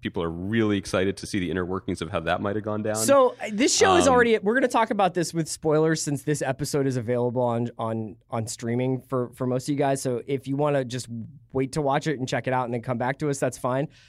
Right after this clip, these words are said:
Speaker 2: But I, I was interested in, in how much that had been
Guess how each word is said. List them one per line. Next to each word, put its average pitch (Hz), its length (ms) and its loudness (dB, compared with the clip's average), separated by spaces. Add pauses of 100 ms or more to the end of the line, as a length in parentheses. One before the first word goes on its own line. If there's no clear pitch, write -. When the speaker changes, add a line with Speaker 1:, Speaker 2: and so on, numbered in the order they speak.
(300)
Speaker 2:
But 185 140 4
I, 175 180 4
I 170 100 6
was 240 240 6
interested 214 520 0
in, 147 260 2
in 143 100 0
how 151 220 -2
much 165 300 0
that 143 220 2
had 151 180 -2
been 127 480 0